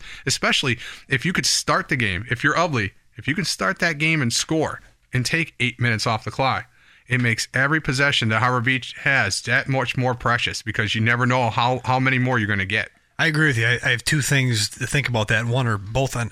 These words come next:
Speaker 2: opposite ends of the spectrum. If Harbor, if Ubly comes out in that game and leads with that drive, okay, it's a totally different ball game.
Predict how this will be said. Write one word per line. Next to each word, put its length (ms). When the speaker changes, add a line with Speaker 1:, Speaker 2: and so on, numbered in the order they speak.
Speaker 2:
opposite 320
ends 120
of 60
the 60
spectrum. 420
If 80
Harbor, 340
if 140
Ubly 340
comes 260
out 340
in 220
that 260
game 260
and 280
leads 340
with 220
that 240
drive, 500
okay, 160
it's 120
a 60
totally 200
different 220
ball 160
game. 240